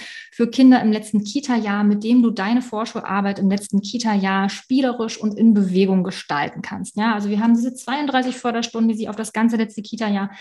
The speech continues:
erstrecken. Wir haben auch eine intensive Elternarbeit drumherum, die wir jetzt gerade gar nicht erwähnt haben, die aber auch noch mit dazugehört.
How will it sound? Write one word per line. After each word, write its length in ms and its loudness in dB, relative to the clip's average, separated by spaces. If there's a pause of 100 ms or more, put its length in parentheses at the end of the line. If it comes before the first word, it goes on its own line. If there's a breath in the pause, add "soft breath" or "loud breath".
(180 loud breath)
erstrecken. 500 2
Wir 100 0
haben 100 0
auch 140 -8
eine 100 2
intensive 400 0
Elternarbeit 800 -4
drumherum, 500 4
die 80 -2
wir 80 -4
jetzt 120 -12
gerade 160 -10
gar 180 -2
nicht 160 2
erwähnt 360 0
haben, 100 0
die 120 -2
aber 140 -6
auch 160 -2
noch 100 -4
mit 140 -4
dazugehört. 580 0